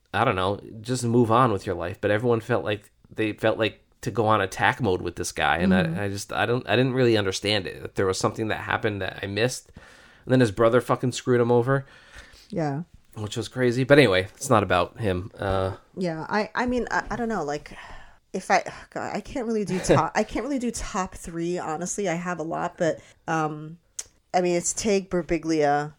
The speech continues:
Speaker 2: Gervais. Like, I will always
Speaker 1: Gervais,
Speaker 2: watch
Speaker 1: oh,
Speaker 2: Ricky
Speaker 1: yeah,
Speaker 2: Gervais.
Speaker 1: he's a good one.
Speaker 2: Um, Dave Chappelle, I'll always watch
Speaker 1: Chappelle's
Speaker 2: Dave
Speaker 1: another good
Speaker 2: Chappelle.
Speaker 1: one, yeah.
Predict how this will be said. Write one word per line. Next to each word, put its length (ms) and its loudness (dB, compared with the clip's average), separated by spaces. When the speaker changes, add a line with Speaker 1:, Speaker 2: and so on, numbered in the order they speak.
Speaker 2:
Gervais. 540 2
Like, 200 -6
I 140 4
will 160 2
always 360 4
Speaker 1:
Gervais, 120 0
Speaker 2:
watch 100 0
Speaker 1:
oh, 40 -4
Speaker 2:
Ricky 140 -4
Speaker 1:
yeah, 100 2
Speaker 2:
Gervais. 220 0
Speaker 1:
he's 160 -2
a 100 0
good 60 -8
one. 260 -4
Speaker 2:
Um, 520 0
Dave 220 2
Chappelle, 600 0
I'll 140 0
always 280 0
watch 160 2
Speaker 1:
Chappelle's 140 2
Speaker 2:
Dave 100 2
Speaker 1:
another 260 0
good 40 -2
Speaker 2:
Chappelle. 240 4
Speaker 1:
one, 120 -4
yeah. 220 -2